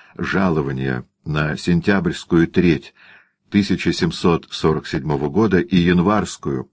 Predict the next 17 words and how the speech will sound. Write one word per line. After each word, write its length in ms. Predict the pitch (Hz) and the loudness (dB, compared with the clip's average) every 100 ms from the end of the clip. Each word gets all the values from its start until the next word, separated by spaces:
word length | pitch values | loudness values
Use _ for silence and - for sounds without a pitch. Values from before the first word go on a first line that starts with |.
| _ _ | _ _
тысяча 420 | - 98 90 - 85 | 0 0 0 -6 -6
семьсот 600 | 87 78 - 82 - _ _ _ | -6 -4 0 0 -2 _ _ _
сорок 440 | - 80 69 67 | -4 -2 -2 -4
восьмого 580 | 69 - 90 120 92 65 _ _ _ | -8 -6 -2 0 0 -4 _ _ _
всего 420 | - - 73 104 | -12 -2 2 2
пятьдесят 720 | 143 117 101 92 82 107 110 | 2 0 0 -2 0 0 0
четыре 460 | - 92 - 98 87 | -2 -6 0 0 0
тысячи 640 | - 107 101 95 92 85 - _ _ | 0 -2 -2 -4 -2 -2 -4 _ _
семьсот 640 | - 82 69 - 90 - | -4 -4 -2 0 0 0
восемьдесят 800 | 71 82 - 82 80 80 85 - | 0 0 0 -4 -2 -4 -8 -4
семь 260 | 85 78 | -2 0
рублей. 400 | 78 73 73 64 - _ _ _ _ _ _ | -2 0 -2 -2 -10 _ _ _ _ _ _
До 100 | - | -4
сих 240 | - 85 - | -2 -2 2
пор 220 | 104 95 | 2 4
не 120 | 92 | 2
отпущено 760 | 87 - 123 123 - 82 69 | 0 0 0 0 -4 -4 -4